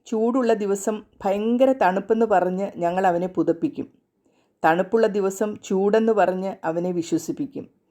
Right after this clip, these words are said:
അവൻ ഞങ്ങൾ പറയുന്നത് പോലെയൊക്കെ രാത്രി അനുസരിക്കും. നേരം വെളുത്താൽ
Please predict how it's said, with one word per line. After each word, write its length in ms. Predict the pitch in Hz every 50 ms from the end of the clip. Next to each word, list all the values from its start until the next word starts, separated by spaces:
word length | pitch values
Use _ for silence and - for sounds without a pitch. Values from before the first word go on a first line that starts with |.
| _ _ _ _ _ _ -
അവൻ 220 | - 214 247 277 294
ഞങ്ങൾ 300 | 285 247 240 247 262 277 269
പറയുന്നത് 400 | 240 214 220 220 226 240 240 240
പോലെയൊക്കെ 560 | 220 226 220 220 226 214 196 196 - - 247
രാത്രി 400 | 226 214 175 170 170 170 - 208
അനുസരിക്കും. 640 | 202 170 156 160 160 - 160 151 143 - - - - _ _ _ _ _ _ _ _ -
നേരം 460 | 147 147 147 151 165 180 214 226 233
വെളുത്താൽ 480 | 220 202 202 202 - 208 202 202 202